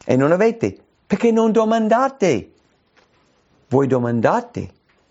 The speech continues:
e non ricevete, perché domandate male per spendere nei vostri piaceri." Avere meno problemi è un piacere.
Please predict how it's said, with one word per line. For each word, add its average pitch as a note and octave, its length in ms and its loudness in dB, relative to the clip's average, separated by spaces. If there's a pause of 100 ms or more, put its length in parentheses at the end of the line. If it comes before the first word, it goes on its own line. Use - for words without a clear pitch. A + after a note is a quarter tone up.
(220)
e B2+ 100 2
non A2+ 180 0
ricevete, G#2 760 -4 (500)
perché B2+ 400 -2
domandate B2 680 -2
male A#2+ 480 -4 (480)
per A#2 120 -2
spendere C3+ 540 -2
nei A2+ 180 -2
vostri G2+ 400 -6
piaceri." A2 640 -8 (2750)
Avere D3 380 0
meno F3+ 280 0
problemi C#3+ 800 -2
è D3+ 240 0
un A#2 160 -4
piacere. G#2 560 -4